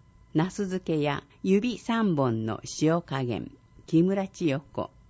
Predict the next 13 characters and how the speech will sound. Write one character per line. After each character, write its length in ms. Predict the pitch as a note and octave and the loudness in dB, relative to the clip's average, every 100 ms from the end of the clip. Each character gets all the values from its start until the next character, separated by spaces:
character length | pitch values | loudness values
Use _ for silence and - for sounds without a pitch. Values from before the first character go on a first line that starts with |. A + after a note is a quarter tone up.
| - - - - _ - | -20 -20 -20 -20 _ -4
秋 340 | G#3 - F3+ | -4 0 2
の 140 | D#3 | 2
蚊 180 | - C3+ | 2 0
や 260 | C3 B2 C#3 - - - | 0 0 -4 -12 -14 -2
生 360 | E3+ F#3+ A#3 A#3+ | 2 2 2 0
意 160 | B3 | -2
気 160 | - D#3 | 0 2
な 120 | D3+ | 2
り 140 | B2+ | -2
し 240 | B2 - - - | -4 -10 -18 -20
袖 360 | - F3+ D#3 D#3+ | -8 -2 2 4
の 200 | D3 C#3+ | 4 2
内。 400 | E3 - A2+ | -2 -4 -6